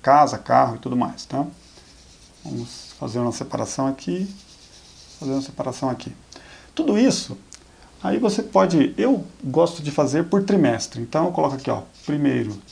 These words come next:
trimestre, segundo trimestre, terceiro trimestre e quarto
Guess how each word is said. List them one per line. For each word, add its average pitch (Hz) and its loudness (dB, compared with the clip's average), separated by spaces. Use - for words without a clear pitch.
trimestre, 143 0
segundo 127 -6
trimestre, 151 -2
terceiro 117 -4
trimestre 165 -6
e 214 -12
quarto 160 -2